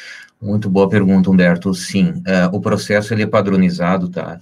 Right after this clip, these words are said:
Todas as unidades passam pelo mesmo procedimento, tá? É, é um processo bastante aberto e transparente. Então, inicialmente, é elaborado um edital. Esse, é, é, edital, ele é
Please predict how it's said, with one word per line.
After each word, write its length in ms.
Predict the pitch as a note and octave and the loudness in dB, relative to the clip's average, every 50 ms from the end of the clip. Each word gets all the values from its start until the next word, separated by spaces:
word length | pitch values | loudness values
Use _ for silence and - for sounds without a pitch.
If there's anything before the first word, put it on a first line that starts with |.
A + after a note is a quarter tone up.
| _ _ | _ _
Todas 340 | - F#2+ F#2+ G2 G#2+ F#2 G2 | -6 -4 -2 -2 -2 -2 -2
as 140 | F#2+ F#2+ | -4 -2
unidades 500 | F#2+ F#2+ F#2 F2 F2 F2+ F2+ F#2 F2+ - | -2 0 0 0 0 0 0 0 -2 -4
passam 400 | - - - F2 F2+ F2+ - F#2+ | -8 -4 0 0 0 0 -2 -6
pelo 200 | F2 F2+ F2+ F2 | -4 -4 -4 -4
mesmo 280 | E2 E2+ F2 F2 F2+ F#2 | -2 -4 -4 -4 -4 -4
procedimento, 800 | F2 F#2 F#2+ F2+ - F#2 F2 G2+ G2 F#2 D2+ D2 - - - _ | -4 -4 -4 -4 -4 -6 -6 -4 -4 -4 -4 -4 -8 -12 -20 _
tá? 300 | - - D2+ D#2+ F2+ B2 - _ - - - - - - - _ _ - | -14 -10 -8 -6 -6 -8 -8 _ -20 -20 -20 -20 -20 -20 -20 _ _ -6
É, 300 | E2 F2+ F#2 G2 F#2+ F#2+ | -2 2 4 4 4 2
é 60 | G#2 | 2
um 100 | G2+ F#2 | -2 -2
processo 420 | G#2 G#2+ G2+ - G#2 G2+ G2+ - | -2 -4 -4 -2 -2 -2 -2 -2
bastante 540 | G2 F2+ F#2 F2+ - - G#2 G#2 G#2 - A2 | -2 -2 -2 -2 -2 -4 -4 -4 -2 -2 -2
aberto 480 | F#2+ F2 - F2+ F2+ G2+ F#2+ - - F#2 | -4 -2 0 0 0 0 0 -2 -4 -4
e 80 | F2 | -4
transparente. 760 | F2 - G2 F#2+ - - A2+ G#2+ F#2 F2+ F2 E2+ - - E2+ | -4 -4 -6 -6 -4 -2 -2 -2 0 0 -2 -4 -4 -8 -16
Então, 380 | E2+ - - F#2+ F#2+ G2+ G#2+ F2+ | -14 -8 -6 -4 -4 -4 -4 -6
inicialmente, 880 | G2+ G2+ G2 F#2+ - - G#2+ F#2+ F2+ F2+ F#2 G2+ G#2+ A2+ - A#2 A2+ A2+ - _ _ _ | -6 -6 -6 -6 -6 -4 -4 -2 0 0 0 -2 -4 -8 -10 -12 -12 -12 -16 _ _ _
é 540 | - E2+ F2+ F2 F2+ F2 E2+ - - - - _ _ _ _ _ _ - | -8 -4 -2 0 0 0 0 -2 -6 -12 -20 _ _ _ _ _ _ -8
elaborado 540 | G2+ G2 F#2+ F2+ F#2+ F#2+ F#2+ F#2+ F2 F2+ | -6 -4 -2 -2 0 0 0 0 0 0
um 20 | F#2 | -2
edital. 580 | F2+ F2 F#2 F#2 - - E2+ E2+ F2+ G#2+ A2 F#2+ | -2 -2 -4 -6 -4 -4 -2 -2 -2 -2 -4 -6
Esse, 160 | F2+ - G2 | -8 -6 -8
é, 560 | F#2+ F2 F2+ F#2+ F#2 F#2 F2+ - F2+ E2+ E2+ F2+ | -8 -8 -6 -4 -4 -4 -4 -6 -8 -10 -8 -8
é, 140 | F2 F2 F2 | -8 -8 -8
edital, 480 | - G2+ F#2 F#2+ F#2 - - F#2+ G2 F#2+ | -8 -10 -10 -10 -10 -6 -2 0 0 0
ele 160 | F#2 F2+ F#2 | 0 0 0
é 320 | F#2 F#2 F#2 F#2 F2 F2+ | 0 0 0 0 -2 -4